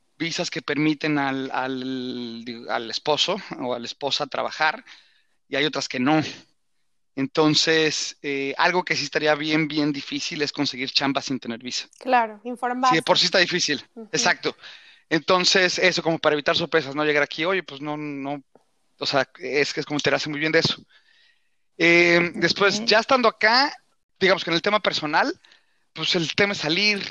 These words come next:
Speaker 1: eh, como que atreverte a, a realmente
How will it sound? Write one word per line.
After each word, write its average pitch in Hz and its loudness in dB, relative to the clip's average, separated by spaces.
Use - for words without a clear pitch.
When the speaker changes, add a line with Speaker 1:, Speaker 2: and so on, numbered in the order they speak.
Speaker 1:
eh, 143 -4
como 156 -4
que 151 0
atreverte 170 2
a, 139 2
a 139 -2
realmente 147 0